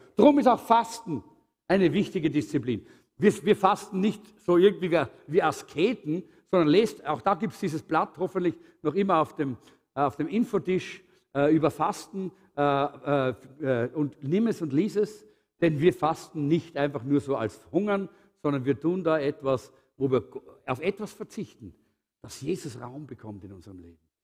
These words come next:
dass er mehr in unserem Leben tun kann. Und dieser Verzicht hilft uns, auf, auf unserem Weg vorwärts zu gehen. Sollte auch eine, ein, eine,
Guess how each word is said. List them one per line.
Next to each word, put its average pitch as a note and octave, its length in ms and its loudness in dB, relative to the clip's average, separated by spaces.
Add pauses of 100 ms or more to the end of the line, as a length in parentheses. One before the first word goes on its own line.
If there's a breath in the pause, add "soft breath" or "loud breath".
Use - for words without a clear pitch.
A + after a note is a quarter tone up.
(200)
dass A#2+ 160 -16
er D#3+ 280 -6
mehr D#3 600 0 (220)
in B2+ 80 -8
unserem A#2+ 240 -6
Leben A#2 340 -2
tun A#2 280 -8
kann. F#2+ 260 -8 (260 soft breath)
Und D#3 300 -4
dieser A#3 220 0
Verzicht - 640 -10
hilft F3+ 360 -10
uns, F2+ 340 -16 (380)
auf, G#2+ 180 -4 (120)
auf G#2+ 140 -8
unserem A2 300 -10
Weg G2+ 220 -6
vorwärts G2 460 -8
zu F#2 120 -20
gehen. D#2+ 300 -20 (540)
Sollte D#3 320 4
auch F3+ 260 4
eine, D#3 320 -2
ein, D3 220 -2
eine, C#3 320 -2